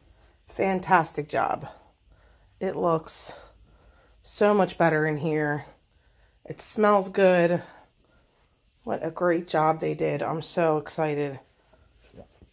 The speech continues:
Look at those stains gone. All gone. Looks really good in here.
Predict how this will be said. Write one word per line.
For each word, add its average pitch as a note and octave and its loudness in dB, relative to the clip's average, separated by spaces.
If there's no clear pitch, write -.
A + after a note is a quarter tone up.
Look G3 0
at G#3+ 4
those E3+ 4
stains G3 2
gone. G3 4
All E3 2
gone. F3+ 2
Looks - -14
really E3 2
good D3+ -4
in B2+ -8
here. C3+ -10